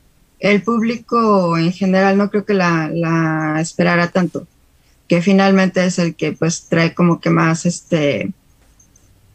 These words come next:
más volumen de venta, tal vez. Entonces, yo creo que con, con los escándalos, sobre todo el de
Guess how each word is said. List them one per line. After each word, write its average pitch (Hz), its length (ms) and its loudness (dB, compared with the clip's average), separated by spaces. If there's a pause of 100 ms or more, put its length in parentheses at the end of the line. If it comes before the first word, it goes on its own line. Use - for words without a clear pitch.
más 202 260 2
volumen 202 420 2
de 180 100 2
venta, 185 320 -2
tal 180 180 -2
vez. 185 260 -2 (600)
Entonces, 226 640 -2
yo 220 140 -4
creo 214 160 -2
que 226 120 -2
con, 175 340 2 (120)
con 185 160 2
los 185 200 2
escándalos, 196 680 0
sobre 165 240 -4
todo 185 220 0
el 190 100 0
de 165 360 -2